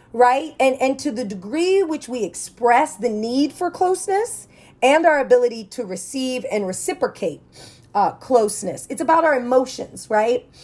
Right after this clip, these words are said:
And then you think about your sexual identity. And what does that mean, right? Um, it, your biological gender may be vastly different than your gender identity, which is how you express your genity-, uh, your gender,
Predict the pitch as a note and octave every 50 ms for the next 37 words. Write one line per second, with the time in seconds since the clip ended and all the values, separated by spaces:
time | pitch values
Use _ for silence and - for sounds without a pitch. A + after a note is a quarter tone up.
0 | - - - - - _ - C4+ D4 C#4+ D#4+ E4 E4 F4 F#4 - E4+ D#4+ E4 D4
1 | D#4 D4 A#3 C4+ C4+ C4+ - B3 B3 - - C4+ B3+ B3 B3 G#3 G#3 C4+ E4 F#4+
2 | E4+ G3+ D#3+ D#3+ - - - - - - - A#3 A3+ C4 C4 C4 - A#3+ G#3+ E3+
3 | E3 B3+ B3+ C#4+ C#4+ - G3+ F3 D3 C#3 - - - F#3 G#3 G3+ G#3 A#3 A#3 A3+
4 | - - - - _ - A3 A3 A3 A3 G#3+ G#3+ G#3+ G#3+ G#3 G#3 - _ _ _
5 | _ - A#3+ B3 A#3+ G#3+ A#3 G#3 F3 C#3+ A3 A#3+ C4 C#4+ C4+ B3+ A#3 A#3+ C4+ C4
6 | D4+ - - D4+ D4 G#3+ G3 _ _ _ _ - F#3+ - C#4+ C#4 C4+ C#4 C#4 D4
7 | D4 D#4+ F4+ - - _ _ - A3+ B3+ C#4 D4 A#3 C#4+ D4+ B3 G#3 G#3 G#3 A#3
8 | B3+ - C#4 C4+ A3 F#3 A3+ C4 B3+ - C4+ A#3 A3 A3 G#3+ - D#3+ G#3+ A3+ G#3+
9 | A3 A3+ A3+ A3+ A3 - _ G3 G3 A#3+ A#3+ A#3+ A#3+ A3+ A3+ - E3+ - - G3+
10 | G#3+ A3+ A#3 B3+ A#3 B3+ C4+ A3+ C4 C#4+ F4 F#4 C#4+ G3 F3+ E3 D#3+ F#3+ G#3 -
11 | A#3+ G#3+ - B3 A3+ G#3+ A#3 B3 C4+ C4 - - - C4 C4 E4+ E4+ - D4 B3
12 | G3+ F#3 - F#3 F3+ F3+ F3 F3 F3+ G3 - _ _ _ _ _ - - - A3+
13 | G#3+ A3 A3+ B3 A#3+ A3 G3+ - B3 A#3 G#3+ G#3+ G#3 F3 E3 D#3+ -